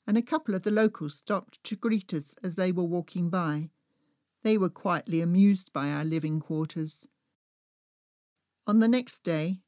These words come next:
two weeks after leaving England, we drove the final one hundred and thirteen miles along coastal roads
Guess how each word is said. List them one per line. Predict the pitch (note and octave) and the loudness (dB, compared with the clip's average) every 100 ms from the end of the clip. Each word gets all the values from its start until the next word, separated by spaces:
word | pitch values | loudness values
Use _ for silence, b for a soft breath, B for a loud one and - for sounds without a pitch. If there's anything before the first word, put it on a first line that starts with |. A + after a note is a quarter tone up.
| _ - | _ -2
two | B3 A#3 | 0 2
weeks | A3 - G3+ | 0 -2 0
after | G3 F#3+ F#3+ | -2 -4 -4
leaving | F#3+ F#3 G3 | -2 -2 -4
England, | G3+ G3+ F#3+ D#3+ D#3 E3+ - _ _ | 0 2 2 -2 -4 -6 -14 _ _
we | G3 | -4
drove | E3+ G3 G3+ G3 | -2 0 0 -2
the | G#3+ | -4
final | - F#3+ F#3 F#3 F#3+ | -2 -2 0 -2 -4
one | G3 F3 E3 | -4 -2 0
hundred | F#3+ G#3+ A3 | -2 0 0
and | A3+ | 0
thirteen | G#3 F#3+ F#3+ G3 | 0 -2 -2 0
miles | G3 F#3+ D#3+ D3+ D#3 - - | 2 2 2 -2 -2 -4 -4
along | F3 E3+ E3 | -4 -4 -4
coastal | - G#3 G3 - A3 | -2 -2 -2 -4 -2
roads | G3 F3 D3+ D3 - | 0 0 -2 0 0